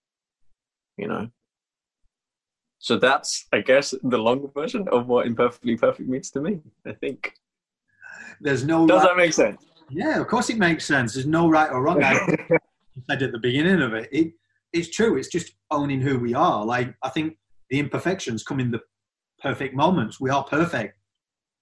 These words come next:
Speaker 2: Like, so, perfect, mate, I'll say. So, last question for you. What are you working on currently? I know you're working with several managers.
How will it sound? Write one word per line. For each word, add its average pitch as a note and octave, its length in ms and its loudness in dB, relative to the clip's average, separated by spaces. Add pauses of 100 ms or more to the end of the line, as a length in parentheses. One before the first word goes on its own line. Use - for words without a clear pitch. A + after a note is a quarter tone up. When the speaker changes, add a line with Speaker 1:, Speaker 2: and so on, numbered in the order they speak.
(100)
Speaker 2:
Like, B2 280 -2
so, B2+ 400 2 (1200)
perfect, A#2 340 0
mate, G#2 220 0
I'll G#2+ 140 -2
say. A2 400 -2
So, F3+ 320 2
last E3+ 220 2
question F3 340 0
for C#3 160 2
you. A#2+ 160 2 (720)
What D3+ 300 0
are E3 40 2
you E3 140 6
working D#3 340 2
on C#3 120 -2
currently? G3 400 2
I D3 60 2
know C#3 140 0
you're C3+ 160 2
working C3 300 0
with B2+ 140 -2
several B2 320 -2
managers. D#3 800 0